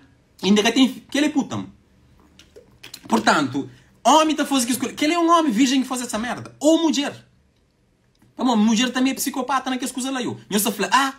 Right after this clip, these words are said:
homem. Ou mulher, pra morrer. Ou homem virgem, ou mulher, pra morrer. Mulher é mais perto.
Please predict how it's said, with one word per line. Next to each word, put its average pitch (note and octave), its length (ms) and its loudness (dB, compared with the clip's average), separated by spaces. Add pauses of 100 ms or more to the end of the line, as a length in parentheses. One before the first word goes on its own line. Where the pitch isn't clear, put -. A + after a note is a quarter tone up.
(160)
homem. A#3+ 240 2 (680)
Ou D4+ 360 2
mulher, B3+ 320 2
pra D3+ 120 -6
morrer. C3 240 -4
Ou D4 180 4
homem A3+ 240 4
virgem, F#3 420 -10 (120)
ou C#4 180 2
mulher, A3 380 2
pra A#3 100 -4
morrer. A3+ 160 -2
Mulher A3 300 -2
é A3+ 40 -4
mais A3+ 220 -6
perto. G#3 440 -10